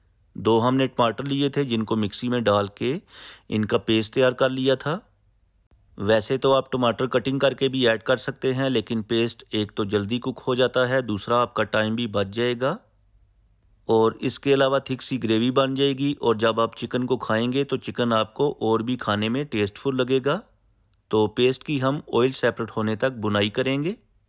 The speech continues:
इस रेसिपी के अंदर जो मेन चीज़ है वो है इसकी बुनाई। तो बुनाई के ऊपर आपने फुल ध्यान देना है, ऐसे ही आपने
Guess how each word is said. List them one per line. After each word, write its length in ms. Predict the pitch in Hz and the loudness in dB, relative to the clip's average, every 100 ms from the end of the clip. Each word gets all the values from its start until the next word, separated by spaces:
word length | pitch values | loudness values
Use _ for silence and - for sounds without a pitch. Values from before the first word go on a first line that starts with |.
| _ _ _ _ _ _ _ _ _ | _ _ _ _ _ _ _ _ _
इस 200 | 120 - | -6 2
रेसिपी 360 | 131 127 - 135 | 0 2 -4 -2
के 120 | 135 | 0
अंदर 200 | 127 127 | 2 2
जो 160 | 120 | 2
मेन 240 | 110 107 117 | 2 2 0
चीज़ 260 | 131 127 113 | -2 -4 -2
है 160 | 131 | -2
वो 160 | 131 113 | 0 0
है 160 | 107 120 | 2 0
इसकी 260 | 110 - 107 | -2 -8 -4
बुनाई। 360 | 104 104 123 | 0 0 0
तो 140 | 127 113 | -2 -4
बुनाई 320 | 104 104 107 | 0 0 0
के 140 | 107 123 | 0 -2
ऊपर 300 | 113 120 117 | 0 2 2
आपने 380 | 101 98 131 147 | 2 -2 -6 -8
फुल 280 | - 110 | -4 -2
ध्यान 320 | 113 113 123 117 | 0 0 0 0
देना 260 | 113 120 | 0 0
है, 180 | 120 139 | 0 -2
ऐसे 380 | - 110 107 143 | 0 0 0 -2
ही 220 | 127 139 107 | -2 2 2
आपने 480 | 98 - 107 120 | 2 -2 -4 -4